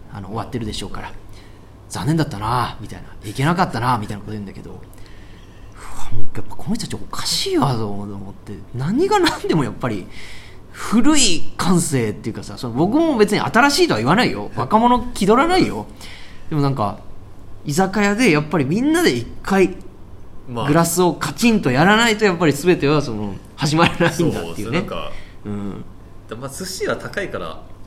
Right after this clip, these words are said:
Speaker 1: うん。
Speaker 2: もしかしたら単純に行く気がなかったんじゃないですかね。
Speaker 1: もう本当になかったんだろうね。
Speaker 2: うん。
Speaker 1: なんか、ごまかそうとしてただけかもしれないけど。
Speaker 2: そうそう。
Speaker 1: だからまさに、その名の通り、週末おじさん旅だなっていう、その、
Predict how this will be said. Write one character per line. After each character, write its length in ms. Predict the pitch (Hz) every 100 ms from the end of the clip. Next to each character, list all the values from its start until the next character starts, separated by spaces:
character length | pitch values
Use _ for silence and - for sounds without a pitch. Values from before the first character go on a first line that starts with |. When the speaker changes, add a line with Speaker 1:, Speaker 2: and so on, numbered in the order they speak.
| - 117
Speaker 1:
う 40 |
ん。 60 | 113
Speaker 2:
も 80 |
し 80 | 104
か 60 | 147
し 60 |
た 80 | -
ら 120 | 90 - - - -
単 140 | 185
純 180 | 190 190
に 160 | 196 - - -
行 100 | 131
く 60 | 180
気 120 | -
が 80 | -
な 120 | 196
か 80 | 214
っ 40 | -
た 120 | - 98
ん 60 |
じ 60 | 175
ゃ 40 |
な 60 | 180
い 20 |
で 60 | 120
す 60 |
か 60 | 220
ね。 40 |
Speaker 1:
も 0 |
う 20 |
本 20 | 254
当 120 | 285
に 120 | 240
な 120 | 196
か 100 | 262
っ 80 | 370
た 100 | -
ん 40 | 131
だ 100 | 104
ろ 80 |
う 20 | 87
ね。 180 | 104 -
Speaker 2:
う 20 |
ん。 40 | -
Speaker 1:
な 60 |
ん 40 | 185
か、 180 | 131 123 - - -
ご 100 | 143
ま 120 | 170 233
か 120 | 277
そ 100 | 311
う 40 |
と 40 | 202
し 60 |
て 60 | -
た 80 | -
だ 100 | 135
け 60 |
か 80 | 214
も 40 | 156
し 40 |
れ 80 | 117
な 60 |
い 40 | 107
け 80 | 85
ど。 60 |
Speaker 2:
そ 40 | 62
う 40 |
そ 60 | -
う。 20 | - - - - -
Speaker 1:
だ 80 | 147
か 60 | 120
ら 60 |
ま 80 | 214
さ 220 | - 339 262
に、 400 | 294 254 - - -
そ 200 | - 190
の 120 | 208
名 140 | 208 208
の 100 | 202
通 140 | 226 202
り、 80 |
週 300 | - - 196 196 196
末 120 | 190
お 100 | 156
じ 120 | 151 -
さ 160 | 196
ん 80 | 196
旅 180 | 160 120
だ 80 | 101
な 240 | 98 104
っ 40 | 107
て 160 | -
い 40 | 101
う、 20 |
そ 100 |
の、 60 | -